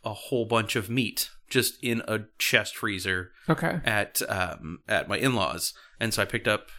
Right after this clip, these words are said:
Speaker 1: um, I picked up a sirloin and a ribeye and then six pounds of burger.
Speaker 2: Okay.
Speaker 1: That are all frozen. Like, I don't do the frozen patties, but I will do, like, frozen,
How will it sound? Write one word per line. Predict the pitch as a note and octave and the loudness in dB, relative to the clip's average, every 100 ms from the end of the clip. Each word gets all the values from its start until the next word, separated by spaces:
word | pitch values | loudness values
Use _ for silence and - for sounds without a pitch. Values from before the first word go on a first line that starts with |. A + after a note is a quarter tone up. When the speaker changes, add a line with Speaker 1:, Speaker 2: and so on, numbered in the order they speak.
| - - | -16 -4
Speaker 1:
um, | G#2+ G2 F#2+ F#2+ F#2 - _ _ - | 2 2 2 -2 -8 -14 _ _ -14
I | A2 | -6
picked | B2 A#2+ | -4 -4
up | - | -4
a | |
sirloin | - - C#3 C3+ B2+ B2 B2 A#2 - _ _ _ | -2 2 4 4 4 4 2 -2 -8 _ _ _
and | - G#2 | -2 0
a | |
ribeye | G2 G#2+ G2 F#2 - D2+ F#2 - _ _ _ | 2 0 2 0 0 -4 -8 -16 _ _ _
and | A2+ G#2 | -2 0
then | G2 F#2+ | -2 -2
six | - A2 | -2 -2
pounds | - A2 G2 G2 G2 - | -2 -2 -2 -4 -4 -6
of | G#2 F#2+ | -6 -8
burger. | - F2+ - - - - - | -8 -8 -10 -14 -14 -18 2
Speaker 2:
Okay. | D#3 D3 - - - | 4 4 -4 -8 -8
Speaker 1:
That | - G#2+ | -2 2
are | G#2+ | 2
all | G2+ | 2
frozen. | - G2 G2+ | 0 -2 -2
Like, | - A#2 | -4 2
I | C3+ | 2
don't | D#3 F#3 | 2 0
do | A3+ | -4
the | G3 | -2
frozen | F3 D3+ A#2 | 0 2 0
patties, | - - G#2 C3 C#3+ | 0 2 2 0 -6
but | C#3 A#2 | -2 0
I | A2 | 0
will | A2 | -2
do, | A#2 A2+ | -2 0
like, | A2 G#2+ | 0 0
frozen, | - A2 G2+ G2+ | 0 0 0 -4